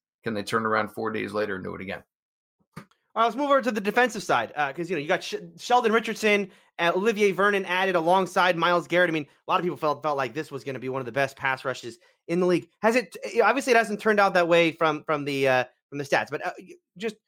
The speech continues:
Speaker 2: looking at the play on the field, what, what, what's, uh, what, y-, you were, you said you can't put it all on the defense as far as the reasons why this team, you know, has not performed up, up to task. How's the pass rush looked so far?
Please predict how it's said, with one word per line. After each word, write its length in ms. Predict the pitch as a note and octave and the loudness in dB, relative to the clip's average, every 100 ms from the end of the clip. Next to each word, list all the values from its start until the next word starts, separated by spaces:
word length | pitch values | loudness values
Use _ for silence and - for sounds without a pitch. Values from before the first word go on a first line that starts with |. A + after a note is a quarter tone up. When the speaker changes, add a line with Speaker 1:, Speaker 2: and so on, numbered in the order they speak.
| _ | _
Speaker 2:
looking 220 | G#3+ A3 | -2 2
at 60 | A3 | 0
the 60 | F#3 | 0
play 240 | - G3+ | 4 4
on 100 | F#3 | 6
the 100 | E3+ | 2
field, 220 | F3+ D3 | 2 2
what, 120 | E3+ | 4
what, 160 | F#3 G#3 - _ _ | 2 0 -4 _ _
what's, 320 | F#3 C#4 - | 0 0 2
uh, 220 | A#3+ G#3+ | 4 4
what, 240 | G#3+ B3+ G3+ | 4 0 -4
y-, 140 | A3 | -12
you 160 | G#3 D#4 | -4 2
were, 260 | C4+ G#3+ | 4 4
you 80 | A3+ | -2
said 300 | A#3 C4 F3+ - | -2 0 -2 -8
you 100 | G3+ | -12
can't 260 | - B3 | -2 -2
put 100 | A#3 | 2
it 60 | G#3+ | 4
all 80 | G#3 | 4
on 60 | |
the 80 | F#3+ | 2
defense 380 | D#3 G3 F3 D#3+ | -2 0 0 0
as 80 | C#3+ | 0
far 160 | E3+ | 2
as 100 | D#3 D3+ _ - | 2 -2 _ -4
the 80 | D#3+ | 0
reasons 380 | G#3+ G3 F3+ | 2 2 0
why 160 | F3 F3 | 2 2
this 160 | E3+ D#3+ | 0 -2
team, 320 | F3+ E3 D#3 _ _ | 0 0 0 _ _
you 80 | D3+ | -2
know, 60 | D3 | 0
has 220 | E3 D#3+ | 0 2
not 220 | F3+ E3+ | 2 4
performed 400 | D#3+ D3+ F3+ D#3+ | 0 2 2 2
up, 140 | D#3+ D#3 | 0 -2
up 140 | D#3 | -8
to 80 | C#3+ | -8
task. 400 | - E3+ D#3+ C3+ _ _ | -6 -4 -4 -6 _ _
How's 180 | A#3+ C#4 | 0 2
the 60 | A#3+ | 0
pass 320 | F#3+ D#3+ - | 2 0 0
rush 180 | A2+ - | -4 -4
looked 160 | G#2+ | -8
so 160 | - G#2+ | -8 -10
far? 260 | G#2 G2 | -10 -16